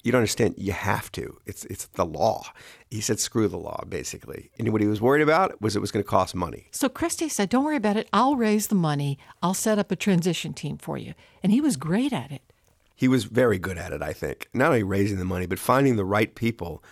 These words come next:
Speaker 1: who were qualified to receive the briefings of what was going on now. There's another thing. See, the other function they perform, and this was crippling to the Trump administration when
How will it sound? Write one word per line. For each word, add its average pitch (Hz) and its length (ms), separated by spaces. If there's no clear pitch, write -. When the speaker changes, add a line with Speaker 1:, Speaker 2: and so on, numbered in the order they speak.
Speaker 1:
who 120 100
were 110 120
qualified 139 840
to 110 80
receive 107 440
the 98 80
briefings 95 460
of 90 80
what 92 180
was 95 100
going 92 240
on 87 320
now. - 360
There's 113 180
another 107 280
thing. 87 340
See, - 180
the 110 120
other 120 140
function 95 400
they 82 120
perform, 101 500
and 85 100
this 95 140
was 71 100
crippling - 500
to 76 60
the - 80
Trump 80 220
administration 80 800
when 82 220